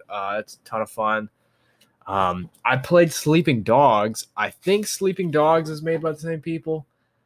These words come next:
I don't know for sure, but it's literally,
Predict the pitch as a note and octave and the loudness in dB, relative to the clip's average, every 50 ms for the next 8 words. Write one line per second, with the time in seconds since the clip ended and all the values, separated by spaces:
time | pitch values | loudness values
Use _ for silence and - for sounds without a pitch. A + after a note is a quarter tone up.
0 | _ _ _ _ _ _ A#2 A2+ A2 - C3+ C#3 C#3+ B2+ B2 B2 B2 B2+ C3 C3 | _ _ _ _ _ _ -12 -8 -2 0 2 2 2 0 -2 -2 0 0 0 0
1 | C3+ C3 - _ - A2+ A2+ - - - A#2+ A#2 A#2+ A#2+ B2 B2 - _ _ _ | -2 -4 -6 _ -10 -8 -8 -8 -6 -4 -2 0 0 0 -2 -4 -8 _ _ _
2 | - B2 A#2+ A#2 - - - _ _ A#2+ B2 B2 C3 C3 C3 C3 B2+ B2 | -6 -4 -4 -4 -6 -10 -12 _ _ -6 -2 0 2 4 6 6 6 4